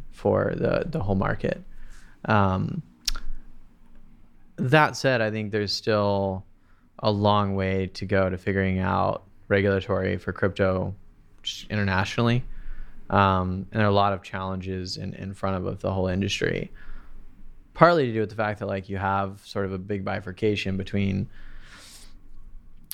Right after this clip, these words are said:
what you could largely describe as, like, the regulated and or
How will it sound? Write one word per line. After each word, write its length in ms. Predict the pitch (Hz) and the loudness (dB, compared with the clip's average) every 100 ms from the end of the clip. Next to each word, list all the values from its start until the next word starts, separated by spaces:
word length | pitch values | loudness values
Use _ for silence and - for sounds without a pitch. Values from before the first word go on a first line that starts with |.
| - | 4
what 160 | 143 131 | 4 6
you 100 | 123 | 4
could 140 | 127 | 4
largely 320 | 123 123 123 | 4 2 -2
describe 400 | 104 - 101 98 | -6 -2 2 2
as, 180 | 95 90 | 0 -4
like, 240 | 92 90 | -6 -6
the 100 | 92 | -8
regulated 720 | 92 98 98 98 95 92 95 | -4 -2 0 0 0 0 -2
and 240 | 92 95 92 | -2 -2 -2
or 460 | 95 95 95 95 | 2 2 2 0